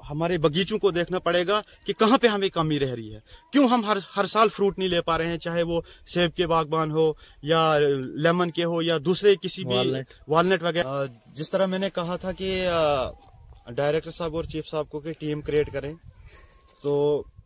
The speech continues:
Speaker 1: पिछली बार यहाँ पे आए थे हमारे पास, अ, रूप साहब आए थे, एसडीओ जो ठाठरी के हैं,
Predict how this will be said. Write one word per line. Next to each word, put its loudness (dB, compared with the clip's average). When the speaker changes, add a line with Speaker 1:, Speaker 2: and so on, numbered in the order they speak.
Speaker 1:
पिछली -8
बार 2
यहाँ 0
पे -4
आए 2
थे -6
हमारे -2
पास, -4
अ, 2
रूप 2
साहब 0
आए 0
थे, -2
एसडीओ -4
जो -2
ठाठरी -6
के -8
हैं, -6